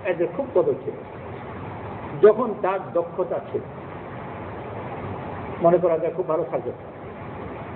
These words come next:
এখন হাত কাঁপে, আর অপারেশন করতে পারে না। আগে মূল্যবান ছিল, সেই হিসেবে এখনো কদর করবো না, না। তখনকার কদর তুমি তখন পেয়েছো, অপারেশন করতে ফিস পেয়েছো,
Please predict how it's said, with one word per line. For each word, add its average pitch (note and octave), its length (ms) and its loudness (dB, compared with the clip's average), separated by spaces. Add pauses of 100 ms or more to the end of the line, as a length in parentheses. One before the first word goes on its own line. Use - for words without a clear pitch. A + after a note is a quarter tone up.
(440)
এখন A3+ 220 6
হাত F3+ 240 2
কাঁপে, - 200 -4 (1500)
আর E3 140 6
অপারেশন E3+ 320 2
করতে D#3+ 200 2
পারে C#3 200 0
না। - 100 -10 (2250)
আগে G3 240 12 (140)
মূল্যবান G#3 440 -2
ছিল, G#3 160 0 (720)
সেই G3+ 160 12
হিসেবে G3+ 280 4
এখনো F#3+ 340 0
কদর F#3+ 220 0
করবো F#3 280 0
না, A3+ 140 -8
না। G3 120 -2 (1800)
তখনকার B3 420 6
কদর G#3 240 4
তুমি G#3 200 -2
তখন F#3+ 220 0
পেয়েছো, E3 300 2 (680)
অপারেশন G#3+ 380 6
করতে G#3+ 240 4
ফিস A3+ 220 -6
পেয়েছো, G3 240 6